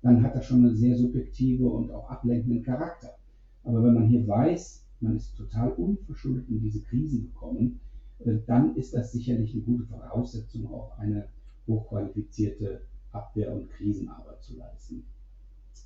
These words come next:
Aber Ihre Frage folgend würde ich sagen, die Hotellerie schaut auf eine enorme,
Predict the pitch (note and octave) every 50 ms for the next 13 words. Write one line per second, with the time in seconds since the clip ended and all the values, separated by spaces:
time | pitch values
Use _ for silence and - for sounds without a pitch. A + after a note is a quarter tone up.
0 | - - A2 - - - - A#2 G2+ G2 G2+ - - - - - - - - -
1 | - - A2 A#2 C3+ C#3+ C3+ A#2 - - - G#2+ G#2+ G#2+ A#2+ C#3 - - - -
2 | - - - - A2 A#2 B2 B2 - - - - - A#2 G#2+ G#2 A2 G#2+ A2 A2
3 | G#2+ - - - - G#2+ G2+ G#2+ G#2+ - G2+ F#2 F#2 F2+ G2 A2+ C3 - - -
4 | - - - - - - F#2+ - B2 D#3 - - - - - - - - - -
5 | - - - - - - - - A#2+ A2+ A2+ - - B2+ A#2+ A#2+ A#2+ - - B2
6 | A2+ A#2 A#2+ A#2+ B2 B2 B2+ C3 D3+ D#3 D#3+ D3 C3 B2 G#3 - - -